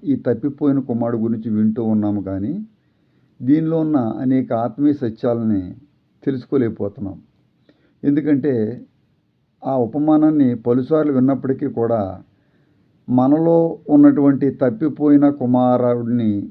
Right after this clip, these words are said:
మనము కనుగొనలేకపోతున్నాం. తప్పిపోయిన కుమారుడు, "ఈ నా కుమారుడు తప్పిపోయి దొరికినని" The Gospel according to Luke fifteenth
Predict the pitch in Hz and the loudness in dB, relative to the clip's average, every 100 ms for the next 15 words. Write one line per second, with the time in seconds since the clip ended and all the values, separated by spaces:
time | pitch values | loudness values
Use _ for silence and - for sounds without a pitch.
0 | - 120 113 117 - 110 107 110 104 98 | -6 -4 -4 -6 -4 -4 -2 0 0 -2
1 | - 98 - 95 95 95 _ _ _ _ | -6 -12 -10 -12 -14 -18 _ _ _ _
2 | _ _ _ _ _ _ _ 139 135 175 | _ _ _ _ _ _ _ -4 -2 -2
3 | 165 170 170 165 165 143 147 147 147 147 | -2 2 0 0 0 2 6 8 8 6
4 | 143 143 - _ _ _ _ _ _ _ | 2 0 -6 _ _ _ _ _ _ _
5 | _ _ _ _ - 127 151 151 151 147 | _ _ _ _ -6 2 2 4 2 2
6 | 147 143 147 147 147 147 131 156 143 139 | 0 4 4 4 2 0 0 0 -2 2
7 | 143 143 123 131 135 131 127 123 123 123 | 2 2 2 0 0 2 2 2 0 -2
8 | - _ _ _ _ _ _ _ _ _ | -10 _ _ _ _ _ _ _ _ _
9 | _ _ _ _ - 123 117 123 123 139 | _ _ _ _ -4 -2 0 0 -2 0
10 | 131 127 131 127 131 127 123 127 110 131 | 0 0 0 0 0 0 2 0 0 -4
11 | 113 135 | 0 0